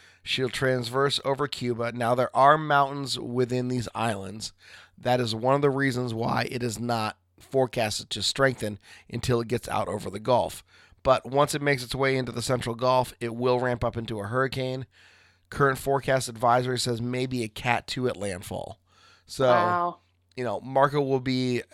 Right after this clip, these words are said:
Speaker 1: like we said, either a low end Cat one or possibly a tropical storm at landfall. Uh, Laura ain't messing around. She's gonna come ashore as a Cat two.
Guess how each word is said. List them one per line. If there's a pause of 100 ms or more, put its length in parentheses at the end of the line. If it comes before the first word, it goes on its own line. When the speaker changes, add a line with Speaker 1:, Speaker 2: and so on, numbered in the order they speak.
(120)
Speaker 1:
like
we
said,
either
a
low
end
Cat
one
or
possibly
a
tropical
storm
at
landfall. (440)
Uh,
Laura
ain't
messing
around.
She's
gonna
come
ashore
as
a
Cat
two.